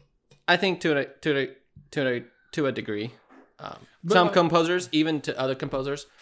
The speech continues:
Speaker 1: will have some, like, "Oh, I thought it was this composer because it kinda sounds
Speaker 2: Mm-hmm.
Speaker 1: like this composer" type of thing.
Speaker 2: Yeah.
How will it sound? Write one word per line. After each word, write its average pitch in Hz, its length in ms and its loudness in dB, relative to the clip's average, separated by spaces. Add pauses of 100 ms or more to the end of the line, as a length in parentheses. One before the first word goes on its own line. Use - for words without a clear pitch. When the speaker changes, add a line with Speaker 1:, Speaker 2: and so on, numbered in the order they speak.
(160)
Speaker 1:
will 127 100 -4
have 127 220 0
some, 135 180 -2
like, 123 200 -4
"Oh, 311 140 2
I 175 80 6
thought 220 140 4
it 185 40 2
was 156 120 -2
this 226 160 2
composer 110 440 -8
because 120 240 -8
it 113 80 -8
kinda 143 160 0
sounds 120 120 0
Speaker 2:
Mm-hmm. 120 40 -2
Speaker 1:
like 110 140 -4
this 135 120 -6
composer" 151 360 -6
type 156 180 -6
of 160 60 -8
thing. 175 240 -8
Speaker 2:
Yeah. 156 380 4